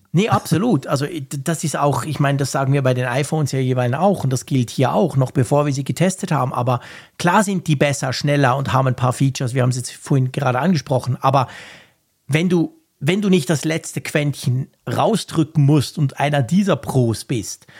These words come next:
dann guck dir unbedingt die M eins Pro und M eins Max Varianten dieser MacBooks an. Weil, wie gesagt, die coolen Sachen, der Bildschirm vor allem, all diese Dinge, die habt ihr ja auch. Ihr habt das, das habt ihr alles auch. Also es ist wirklich, es sind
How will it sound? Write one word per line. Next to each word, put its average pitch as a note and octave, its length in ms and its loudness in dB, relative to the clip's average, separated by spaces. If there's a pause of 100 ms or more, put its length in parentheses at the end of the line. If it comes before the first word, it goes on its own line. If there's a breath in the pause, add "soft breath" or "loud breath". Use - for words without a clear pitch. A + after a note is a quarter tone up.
(280 loud breath)
dann - 140 0
guck - 180 0
dir E3+ 140 0
unbedingt D#3 480 2
die D3 100 -4
M C3+ 160 2
eins C#3 320 -2
Pro D3+ 220 0
und C3+ 140 2
M B2+ 180 0
eins A#2 180 -4
Max E3+ 280 -2
Varianten C3 420 -4
dieser A#2 220 -2
MacBooks G2+ 440 -6
an. G2+ 200 -10
Weil, A#2+ 160 0
wie D#3+ 100 4
gesagt, F3 500 -2 (400 loud breath)
die B2+ 80 2 (140)
coolen B3 420 4
Sachen, E3+ 440 0
der C3 80 2
Bildschirm E3 560 -2
vor C3 160 -2
allem, A#2 220 -4
all A#3 220 0
diese D#3 260 0
Dinge, E3+ 240 4
die C3 160 2
habt - 220 -4
ihr F3+ 60 4
ja C3 140 2
auch. D#3 320 0
Ihr C3 140 -2
habt - 180 -4
das, - 160 -6
das C#3+ 140 -6
habt - 140 -6
ihr F#3+ 120 0
alles G3+ 240 2
auch. G3 300 0
Also C3 140 -4
es C3 100 -4
ist C#3 100 0
wirklich, G3 300 0 (480 loud breath)
es D#3 140 0
sind F#3 280 -4